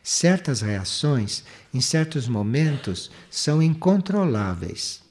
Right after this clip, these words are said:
Mas não nos confundamos, não confundamos as reações dos nossos corpos com a nossa essência, com aquilo que nos move, com aquilo que é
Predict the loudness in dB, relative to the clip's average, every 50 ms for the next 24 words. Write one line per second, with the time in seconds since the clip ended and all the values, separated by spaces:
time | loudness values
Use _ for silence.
0 | _ _ -20 -20 -20 -10 _ 0 2 2 4 6 6 6 6 6 6 6 4 4
1 | 2 2 4 4 4 4 2 2 2 4 4 4 4 4 4 4 4 2 2 0
2 | -2 -4 -6 -8 -10 -12 -16 _ _ _ _ _ _ _ _ _ _ _ _ -2
3 | 2 4 4 4 4 2 0 2 2 2 2 2 2 2 2 0 0 -2 -4 -8
4 | -12 -12 -6 -4 -2 -2 -2 0 2 2 4 4 4 2 0 0 -2 0 2 4
5 | 4 6 6 4 2 2 -2 -2 -2 0 0 0 -2 -4 -6 -6 -8 -6 0 4
6 | 6 6 6 6 2 0 -4 -6 -6 -6 -6 -10 -14 -16 -20 -20 -20 -20 _ _
7 | _ -2 2 4 4 4 4 4 4 6 6 6 4 4 2 0 0 0 0 -2
8 | -4 -10 -20 _ _ -2 0 2 2 2 2 0 2 2 2 2 2 2 0 -2
9 | -2 -2 -4 -8 -12 -14 -20 _ _ _ _ _ _ _ _ _ _ _ _ _
10 | -2 0 2 2 2 0 0 2 4 4 4 4 4 4 4 4 4 4 2 2
11 | 4 6 6 8 8 8 8 6 4 2 0 -2 -2 -4 -6 -14 -20 _ _ _
12 | _ _ _ _ -2 0 2 2 2 2 2 2 2 4 2 0 0 2 4 6
13 | 6 6 6 6 4 2 0 -4 -10